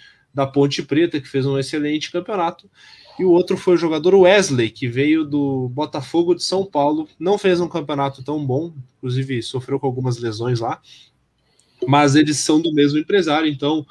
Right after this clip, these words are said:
eh, o Juventude contratou um e já contratou o outro. O Wesley, que fez um bom campeonato de Série B pelo, pelo Red Bull Bragantino, foi um dos destaques do time, sim,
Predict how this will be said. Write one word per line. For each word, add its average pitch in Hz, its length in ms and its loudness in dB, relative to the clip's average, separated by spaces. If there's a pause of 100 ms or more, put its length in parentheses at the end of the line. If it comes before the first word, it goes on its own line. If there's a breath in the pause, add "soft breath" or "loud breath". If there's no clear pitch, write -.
(400 loud breath)
eh, 127 100 -4
o 127 140 2
Juventude 143 360 0
contratou 180 640 2
um 302 80 0 (240 soft breath)
e - 80 -2
já 214 140 2
contratou 208 480 2
o - 20 6
outro. 143 300 0
O 170 40 4
Wesley, 175 340 2
que - 100 -14
fez 175 140 2
um 175 120 2
bom 175 200 2
campeonato 165 540 -4
de 143 100 -10
Série 139 240 0
B 143 240 2
pelo, 135 260 -4 (140)
pelo 131 220 0
Red 131 220 2
Bull 131 180 0
Bragantino, 131 580 -4
foi 143 180 -2
um 135 40 -2
dos 131 140 -4
destaques 127 540 -2
do 127 100 -2
time, 139 240 -4
sim, 202 340 0